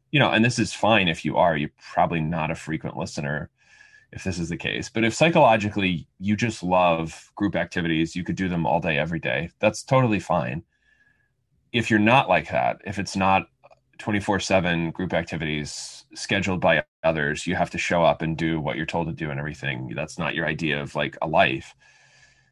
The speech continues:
then the stuff that you probably enjoy about friendship is not the stuff that you were, like, authorized to think about or do. So if,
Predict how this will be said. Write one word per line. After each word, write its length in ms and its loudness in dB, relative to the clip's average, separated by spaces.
then 240 2
the 80 -2
stuff 240 4
that 80 6
you 100 0
probably 400 2
enjoy 260 0
about 220 0
friendship 480 -6
is 180 -10
not 300 -2
the 80 -6
stuff 400 -2
that 140 -6
you 120 -2
were, 120 0
like, 240 0
authorized 540 0
to 40 -10
think 220 -6
about 200 -2
or 60 -8
do. 380 -4
So 400 2
if, 360 2